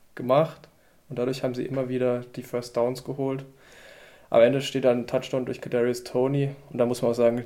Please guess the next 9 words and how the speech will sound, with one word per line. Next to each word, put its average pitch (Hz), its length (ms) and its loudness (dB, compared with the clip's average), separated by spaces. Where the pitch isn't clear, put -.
die 117 140 -8
Eagles 123 220 -4
Secondary 117 680 -4
ganz, 117 320 -6
ganz 110 240 -6
schwach. - 400 -8
Also 120 300 -6
die 117 140 -6
Re-, 113 300 -8